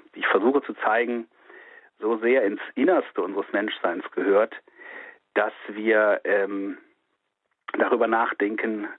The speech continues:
müssen, um uns über unser eigenes Selbst, unsere Bestimmung, auch unser Glück Klarheit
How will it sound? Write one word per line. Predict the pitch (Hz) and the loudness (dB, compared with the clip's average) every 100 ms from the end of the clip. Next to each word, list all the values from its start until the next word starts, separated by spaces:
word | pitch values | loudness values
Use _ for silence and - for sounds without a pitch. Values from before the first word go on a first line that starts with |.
| _ | _
müssen, | 107 120 - - 139 | 0 2 2 0 0
um | - 120 117 | 0 -4 -4
uns | 107 110 - - - _ _ _ _ _ _ | -2 -4 -6 -12 -20 _ _ _ _ _ _
über | 104 104 107 104 101 | -10 0 2 2 -2
unser | 104 101 101 98 95 - _ _ _ _ _ _ _ _ _ | -6 0 2 2 0 -8 _ _ _ _ _ _ _ _ _
eigenes | 98 107 110 104 - | 0 0 0 -6 -2
Selbst, | 104 110 127 - | 2 4 2 -4
unsere | 104 104 | -10 -4
Bestimmung, | 98 - 117 123 123 123 113 | -2 0 2 4 4 2 0
auch | 101 - | -2 -4
unser | - 98 | -4 -2
Glück | 95 107 113 - - - _ _ - - - _ | 0 2 2 0 -8 -10 _ _ -18 -18 -18 _
Klarheit | - 117 127 | 2 2 2